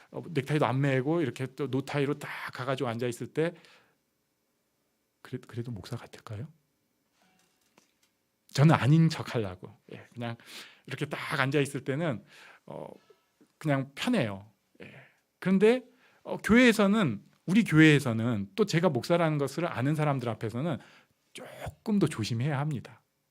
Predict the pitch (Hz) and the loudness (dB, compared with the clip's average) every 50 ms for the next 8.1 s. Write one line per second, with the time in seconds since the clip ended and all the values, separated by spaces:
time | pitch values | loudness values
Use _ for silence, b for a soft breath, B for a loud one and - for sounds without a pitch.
0 | _ _ _ - 151 147 185 185 190 - 254 294 285 294 269 202 135 107 98 - | _ _ _ -14 -8 -4 -4 -4 -2 -2 -2 -2 -2 0 0 0 0 0 -4 -6
1 | 101 98 95 98 - - 123 131 - _ _ _ B B B B B B B B | -8 -8 -8 -10 -10 -12 -14 -16 -18 _ _ _ B B B B B B B B
2 | - 185 202 226 202 - B B B B B _ _ - 117 123 131 160 160 160 | 0 6 8 8 8 8 B B B B B _ _ -2 -2 2 2 2 2 2
3 | 160 160 170 156 117 92 92 110 107 107 120 120 127 123 - - - - - - | 2 2 0 -2 -4 -4 -4 -4 0 0 0 -2 -2 -6 -10 -14 -16 -16 -16 -12
4 | - 95 101 - - - 120 110 - _ _ _ _ _ _ _ _ _ _ - | -12 -12 -10 -10 -12 -14 -14 -18 -20 _ _ _ _ _ _ _ _ _ _ 2
5 | 135 139 143 - 160 151 147 147 147 - - 185 196 180 151 151 131 123 110 107 | 2 2 4 4 4 4 4 2 0 -2 -4 -2 -2 0 2 2 0 0 0 -2
6 | 110 110 - 139 165 190 202 B B B B B B B - - 151 185 190 180 | -4 -2 -2 -2 -4 -4 -6 B B B B B B B -2 0 2 2 2 2
7 | 190 - 151 151 170 170 165 170 180 190 190 - - 147 170 165 185 175 170 185 | 0 2 4 6 6 6 6 4 4 2 0 0 -2 0 0 2 2 2 2 2
8 | 202 202 | 2 0